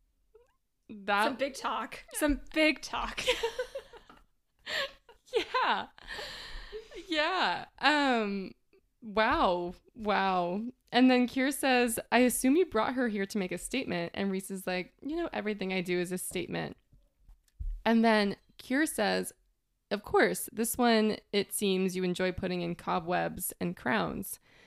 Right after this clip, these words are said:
Speaker 1: And this makes Feyre mad because Kier's been making her mad since she walked in, like, very dismissive of her, looking at her with such, like, disdain and superiority.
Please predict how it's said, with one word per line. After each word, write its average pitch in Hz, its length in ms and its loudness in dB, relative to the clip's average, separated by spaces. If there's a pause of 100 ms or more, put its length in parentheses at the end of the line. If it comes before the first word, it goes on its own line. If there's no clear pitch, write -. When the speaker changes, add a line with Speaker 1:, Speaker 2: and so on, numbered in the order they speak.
(300)
Speaker 1:
And 214 120 4
this 226 160 2
makes 320 200 0
Feyre 254 280 2
mad 175 460 -2 (840)
because 185 560 0 (120)
Kier's 262 380 -2
been 190 480 2 (180)
making 185 300 -2
her 180 120 -2
mad 170 260 -4
since 180 140 -4
she 175 100 -6
walked - 280 -6
in, 156 200 -6
like, 147 260 -10 (260)
very 170 460 -4 (600)
dismissive 233 520 0
of 214 120 0
her, 196 200 4
looking 180 300 0
at 175 100 -4
her 175 160 -2
with 175 160 -8
such, - 240 -6
like, - 240 -12
disdain 180 760 -4
and 170 140 -6
superiority. 165 880 -8